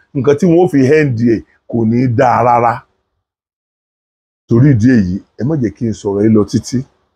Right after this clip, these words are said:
Mo fẹ́ ká jọ ronú, ká jọ pé àpérò lórí pé okay.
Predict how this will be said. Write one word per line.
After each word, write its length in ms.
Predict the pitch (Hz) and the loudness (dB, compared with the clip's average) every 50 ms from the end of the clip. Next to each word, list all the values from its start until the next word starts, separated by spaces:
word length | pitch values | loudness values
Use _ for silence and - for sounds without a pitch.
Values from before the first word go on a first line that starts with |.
| _ _ _ _ _ _ _ _ - | _ _ _ _ _ _ _ _ -10
Mo 60 | 113 | -8
fẹ́ 160 | - - 123 120 | -2 -2 -2 -2
ká 120 | - 120 113 | 0 -2 -2
jọ 160 | 110 113 104 | 0 2 2
ronú, 340 | 98 101 101 98 98 104 110 113 - - _ _ _ | 2 2 2 2 2 2 0 -2 -4 -8 _ _ _
ká 120 | - 113 113 | -4 -2 0
jọ 120 | 107 104 98 | 0 0 -2
pé 140 | - - 127 | 0 0 0
àpérò 360 | 113 95 - - 95 98 104 | 0 0 -4 -6 -6 -4 -4
lórí 300 | 92 87 87 87 90 87 80 | -4 -4 -6 -6 -6 -6 -6
pé 140 | _ - 98 | _ -4 -4
okay. 360 | 101 107 107 - - 87 104 | -4 -4 -6 -12 -18 -18 -18